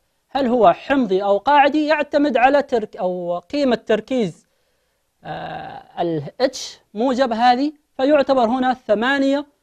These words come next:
فإذا يعتبر أكبر من السبعة، كحالة وسطية السبعة، من صفر إلى سبعة، ومن ثم من سبعة إلى أربعتاش، فيعتبر هنا قاعدي. قيمة ال بي اتش هنا لما نقلب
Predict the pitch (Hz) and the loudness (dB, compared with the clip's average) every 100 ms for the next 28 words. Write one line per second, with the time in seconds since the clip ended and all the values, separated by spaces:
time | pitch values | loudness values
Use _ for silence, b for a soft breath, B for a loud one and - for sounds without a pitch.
0 | _ _ _ 226 247 269 247 269 254 254 | _ _ _ -4 0 2 2 0 0 0
1 | 254 269 285 277 _ _ _ _ _ _ | 2 2 -2 _ _ _ _ _ _ _
2 | - 294 240 294 277 254 240 - 233 156 | -8 -6 2 4 4 2 -2 0 -2 -2
3 | - _ _ - - 269 240 220 226 294 | -10 _ _ -12 -4 0 0 -2 -4 -4
4 | 277 262 - 170 143 170 _ _ 190 - | -4 -2 -4 -6 -8 -16 _ _ -14 -10
5 | 294 247 214 254 226 262 233 262 302 - | -4 -4 -2 -4 -4 -4 -2 0 0 -2
6 | 220 214 262 233 208 208 269 247 214 240 | -8 -4 0 0 -2 -4 -2 2 2 2
7 | 254 196 196 202 240 247 254 294 _ _ | 0 0 0 0 -2 0 -2 -2 _ _
8 | _ 233 254 254 247 226 220 214 240 262 | _ -2 -2 0 2 4 4 2 -4 -4
9 | 359 349 _ _ _ _ _ _ _ _ | -6 -12 _ _ _ _ _ _ _ _
10 | _ _ _ _ _ _ _ _ _ 220 | _ _ _ _ _ _ _ _ _ -14
11 | 208 - 156 180 165 - _ _ _ _ | -10 -10 -10 -10 -10 -12 _ _ _ _
12 | _ - _ _ _ _ - 240 185 196 | _ -20 _ _ _ _ -12 -8 -6 -4
13 | 180 269 247 269 - 226 277 302 302 220 | 0 2 4 2 2 -2 2 2 0 -2
14 | 202 196 277 - 277 320 | -4 -2 -4 -2 -2 -2